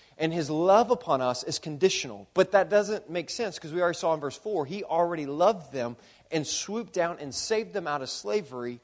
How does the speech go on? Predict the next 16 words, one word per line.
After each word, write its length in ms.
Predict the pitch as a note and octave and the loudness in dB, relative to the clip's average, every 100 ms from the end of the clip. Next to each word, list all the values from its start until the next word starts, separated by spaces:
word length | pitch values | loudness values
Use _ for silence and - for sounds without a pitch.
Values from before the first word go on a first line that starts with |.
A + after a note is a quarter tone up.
| _ _ _ | _ _ _
So 120 | - | 2
what 160 | G3 G#3+ | 4 4
does 140 | A3+ | 0
it 80 | A#3 | -2
mean 260 | F3 G3 F3+ | -2 -2 -2
here 200 | F3 D#3+ | -2 -2
as 100 | D3+ | 0
this 160 | D#3 | 0
idea 260 | C3+ D#3 D3 | 2 2 0
of 60 | C#3 | -4
treasured 340 | D#3+ B2 C3 | -6 -6 -8
possession? 540 | C3 A#2+ A2 - G#2 - _ _ | -10 -8 -8 -10 -16 -20 _ _
I 40 | D#3+ | 4
want 140 | F#3 | 4
to 40 | |
define, 600 | F#3 F3 G3 F3 F#3+ G3 | 4 2 2 2 0 -4